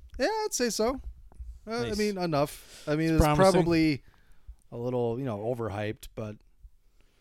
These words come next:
Speaker 1: thing is, uh, let's get all the technical details out of the way.
Speaker 2: Give us the deets.
Speaker 1: <laughs> Fuck, where is
Speaker 2: Smell
Speaker 1: it
Speaker 2: my
Speaker 1: here?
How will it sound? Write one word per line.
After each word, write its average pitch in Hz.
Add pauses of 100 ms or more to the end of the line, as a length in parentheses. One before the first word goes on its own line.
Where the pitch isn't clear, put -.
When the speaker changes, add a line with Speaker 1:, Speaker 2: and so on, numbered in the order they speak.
(420)
Speaker 1:
thing 208
is, 147
uh, 127 (320)
let's 151
get 147
all 120
the 104 (140)
technical 135
details 110
out 113
of 110
the 107
way. 147 (200)
Speaker 2:
Give 208
us -
the 175
deets. 196 (300)
Speaker 1:
<laughs> - (1600)
Fuck, 139
where 147
is 165
Speaker 2:
Smell 127
Speaker 1:
it -
Speaker 2:
my 165
Speaker 1:
here? -